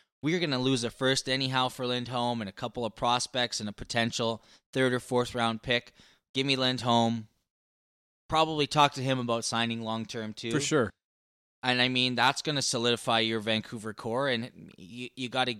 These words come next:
Speaker 1: give things to get things. And I
Speaker 2: I mean
Speaker 1: think, honestly, I think it's,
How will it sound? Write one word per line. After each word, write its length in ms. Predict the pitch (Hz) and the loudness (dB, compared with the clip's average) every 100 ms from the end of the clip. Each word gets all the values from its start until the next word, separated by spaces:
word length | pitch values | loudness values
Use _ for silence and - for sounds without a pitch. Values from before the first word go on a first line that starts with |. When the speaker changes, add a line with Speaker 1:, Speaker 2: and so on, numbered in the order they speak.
| - _ | -12 _
Speaker 1:
give 180 | 139 127 | -2 -2
things 360 | - 135 135 - | 0 -2 0 -4
to 100 | 123 | -2
get 220 | 147 - | -2 -2
things. 400 | - 117 123 - | -4 -4 -2 -4
And 240 | 101 98 - _ _ _ _ _ _ - | -6 -8 -14 _ _ _ _ _ _ 0
I 60 | 160 | 2
Speaker 2:
I 20 | |
mean 160 | 190 226 | 4 6
Speaker 1:
think, 40 | |
honestly, 520 | 165 151 208 - 208 | 6 6 2 2 2
I 80 | 165 | 2
think 200 | 190 226 | 2 0
it's, 220 | 294 - | -2 -4